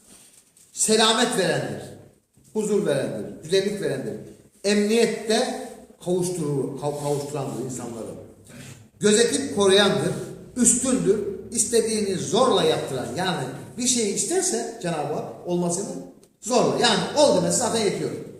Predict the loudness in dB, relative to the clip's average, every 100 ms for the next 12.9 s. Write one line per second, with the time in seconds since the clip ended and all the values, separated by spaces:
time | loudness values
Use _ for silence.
0 | -20 -8 -6 -4 -4 0 2 2 -2 -2
1 | -2 -4 -6 -12 -16 -20 -20 -20 _ _
2 | _ _ _ -20 _ -4 2 6 6 6
3 | 6 6 2 -2 -6 -10 -6 -2 -2 -2
4 | -4 -6 -8 -2 -2 0 -4 -8 -8 -10
5 | -10 -10 -12 -12 -8 -6 -6 -6 -4 -6
6 | -8 -10 -14 -18 -20 _ _ _ -6 -2
7 | -2 -2 -8 -14 -18 -10 -4 -2 0 0
8 | 0 -2 -4 -6 -12 -16 -20 -4 2 4
9 | 4 2 -2 -4 -2 0 2 0 0 -4
10 | -4 -6 -6 -6 -4 -4 -4 -4 -4 -6
11 | -8 -14 -18 _ _ -8 -4 -4 -4 -4
12 | -4 -6 -4 -4 -2 -4 -4 -4